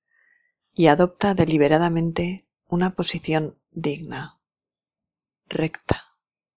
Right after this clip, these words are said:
de apertura. Si es posible, cierra los ojos. Respira tres veces profunda y conscientemente.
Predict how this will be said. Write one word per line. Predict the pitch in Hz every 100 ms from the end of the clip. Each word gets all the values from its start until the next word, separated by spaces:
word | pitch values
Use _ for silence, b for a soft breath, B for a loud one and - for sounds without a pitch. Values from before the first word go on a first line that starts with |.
| _ _ _ _ _ _ -
de | 156 135
apertura. | 131 147 - 156 143 156 - _ _ _ _ _ _ _ _ _ _ _ _ _ _ _ _ _ _ _ _ _ _ _ _ -
Si | - 190
es | 185
posible, | - 196 180 175 185 185
cierra | - 147 147 139
los | 143 -
ojos. | 139 - 139 - - - - _ _ _ _ _ _ _ _ _ _ _ _ _ _ _ _ _ _ _ _ _ _ _ _ _ _ _ _ _ _ _ _ _ _ _ _ _ _
Respira | 196 175 - 185 226
tres | - 170
veces | 156 160 170 165
profunda | - - 156 - - 190 185 160 143
y | 147
conscientemente. | - 147 156 - 151 143 147 147 143 - 139 143